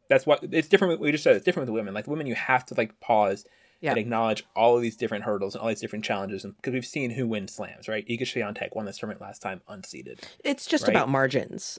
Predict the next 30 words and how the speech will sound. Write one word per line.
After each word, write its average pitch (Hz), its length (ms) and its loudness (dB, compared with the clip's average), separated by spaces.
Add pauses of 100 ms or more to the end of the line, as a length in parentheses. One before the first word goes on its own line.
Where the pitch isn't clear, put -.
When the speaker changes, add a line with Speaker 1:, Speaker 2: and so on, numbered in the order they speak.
(120)
Speaker 2:
I 156 40 0
mean, 170 140 6
Speaker 1:
Yeah. - 60 0
Speaker 2:
the 196 60 6
margins 196 460 6
are 175 80 4
so 170 260 6
slim 165 300 4
in 151 80 2
terms 151 260 0
of, 143 100 0
like, 127 280 2
and, 151 200 2
and 156 180 2
matchups - 440 -2
on 120 80 -2
the 127 80 0
women's 117 300 0
side. - 260 -4
Like, 127 220 2
if 175 140 2
Speaker 1:
Yeah. 110 60 -6
Speaker 2:
this 190 160 4
player 202 320 4
gets 190 260 2
through, 196 260 8
then 156 160 2
this 151 160 2
player's 147 360 2
screwed. 120 400 -4